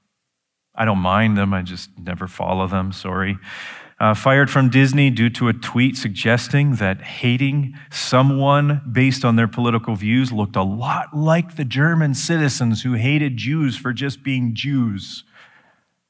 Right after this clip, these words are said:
Well, we can't have opinions like that. You're not entitled to your opinion. John Robson from National Post wrote in response to Doctor Seuss being canceled, a little poem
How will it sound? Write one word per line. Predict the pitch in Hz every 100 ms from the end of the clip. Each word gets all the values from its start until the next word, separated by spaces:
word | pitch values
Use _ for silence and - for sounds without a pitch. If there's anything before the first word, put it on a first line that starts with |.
| _ _ _ _
Well, | - 92
we | 101
can't | - 110
have | 87 92
opinions | 87 110 107 101 92 90
like | 87 85
that. | - 147 170 -
You're | 98
not | 95 90
entitled | 85 82 85 85
to | -
your | 90
opinion. | 90 123 120 110 92 - - -
John | 180 233
Robson | 175 196 165 - 127 156 - - - -
from | - 139 147
National | 143 147 175 185 - 165
Post | - 151 110 98 98 - - _
wrote | - 110 123 139 143 - - _ _ _ -
in | 117
response | 117 - - 123 139 -
to | 113
Doctor | - 120 120 123
Seuss | 101 - 123 120
being | - 107 95
canceled, | 98 - 95 92 92 90 110 - _ _ _ - - - -
a |
little | 214 240
poem | 247 - 170 131 87 80 -